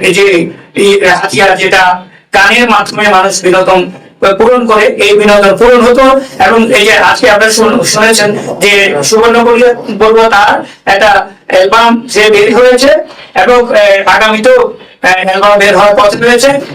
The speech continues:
ঠিক আমরা দেখছি যে বিভিন্ন চ্যানেলগুলো তাদের রিয়েলিটি শোর মাধ্যমে সঙ্গীত শিল্পীদের, যারা দেশের বিভিন্ন অঞ্চলে প্রতিভাগুলো লুকিয়ে আছে, তাদেরকে তুলে আনছেন। তো সেই হিসাবে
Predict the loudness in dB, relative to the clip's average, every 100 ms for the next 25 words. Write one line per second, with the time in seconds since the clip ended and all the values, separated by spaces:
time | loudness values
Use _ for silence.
0 | -4 0 0 2 2 0 0 -2 -2 -10
1 | _ _ _ -2 0 0 0 2 2 2
2 | 0 2 0 2 2 0 -4 -14 _ _
3 | _ _ -2 2 2 2 2 0 0 -2
4 | 2 2 2 0 0 2 0 -4 _ _
5 | _ _ _ _ _ _ -2 0 0 0
6 | 0 0 0 0 2 2 2 2 2 -2
7 | -10 -20 _ -2 -2 0 0 0 -2 0
8 | 2 0 0 0 0 -2 -2 -2 2 2
9 | 0 0 0 0 -2 -2 0 -2 0 0
10 | -2 -10 -4 0 2 2 0 -2 -4 -12
11 | -20 _ _ _ _ _ -4 -2 0 2
12 | 2 2 2 0 -2